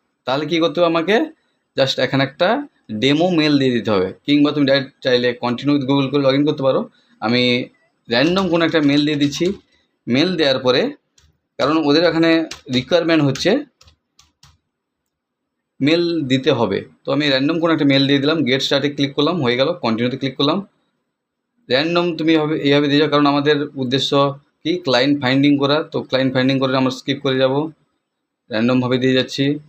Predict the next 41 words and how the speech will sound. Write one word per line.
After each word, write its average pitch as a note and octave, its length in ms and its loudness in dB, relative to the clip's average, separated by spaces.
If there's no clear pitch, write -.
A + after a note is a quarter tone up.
এবার B2 180 0
তোমরা C3+ 160 0
র‍্যান্ডমভাবে C#3 420 0
দিতে C3 180 -2
পারো। C#3 200 2
Then, C#3 220 2
then D#3 160 0
এইভাবে E3 300 2
আসার D#3 220 0
পরে D#3 140 2
আমাদের D3 200 0
কাজ C#3+ 160 2
হচ্ছে D3 240 0
কি? F#3+ 240 0
এই C3+ 120 0
উপরে D3+ 240 0
দেখতে, E3+ 320 0
দেখতে C#3+ 300 -4
পাবো D#3+ 180 2
bookbub C#3+ 420 0
dot D3+ 220 0
com। G3+ 240 0
just A#2+ 340 -2
এই A#2+ 100 -4
জায়গাতে C#3+ 280 2
যাব, D3 360 2
এন্টার A#2 280 0
মারবো, D3+ 440 0
মারলে C3 420 0
আমরা D3 220 2
কী C#3+ 160 -4
করবো? D#3+ 140 2
ডাইরেক্ট C#3+ 460 2
একদম D#3+ 460 0
ড্যাশবোর্ডের C#3+ 360 2
ভিতরে B2+ 160 0
ঢুকে G#2+ 120 2
যাবো। A2+ 120 2
এবং D3 220 0
দেখো, C#3 200 2
আমরা C3+ 580 0